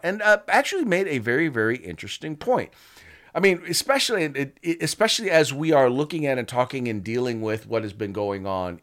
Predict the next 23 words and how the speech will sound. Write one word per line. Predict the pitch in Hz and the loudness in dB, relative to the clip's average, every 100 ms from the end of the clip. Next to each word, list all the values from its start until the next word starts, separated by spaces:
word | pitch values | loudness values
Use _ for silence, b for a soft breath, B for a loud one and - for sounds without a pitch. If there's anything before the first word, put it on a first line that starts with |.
| - | -12
in, | 92 87 87 82 | -8 -6 -6 -6
uh, | 80 76 - | -6 -6 -8
in | 87 80 | -12 -6
Israel, | 131 151 151 156 151 143 b b | -2 0 2 4 2 0 b b
what's | - 104 | -12 -10
been | 110 | -8
going | 101 104 98 | -6 -6 -6
on | 92 90 | -6 -6
in | |
the | 90 | -8
Gaza | 85 87 80 | -4 -4 -4
Strip. | 78 - 139 143 B B B | -10 0 2 2 B B B
Donald | 147 180 254 202 | 8 8 8 2
Trump | 156 165 - | 0 0 0
came | 160 135 | -2 2
out | 117 107 | 0 2
during | 139 170 170 | 2 2 2
his | 170 | -2
speech | - - 131 127 - - | -4 -4 -4 -4 -6 -2
on | 113 113 113 113 | 0 2 0 -4
Saturday | - - 131 131 120 101 95 98 - | -10 -2 4 4 4 0 -2 -2 -4
and | 135 165 202 | 0 2 2
declared, | 202 196 170 214 226 170 104 65 | -2 -2 0 2 6 6 4 -2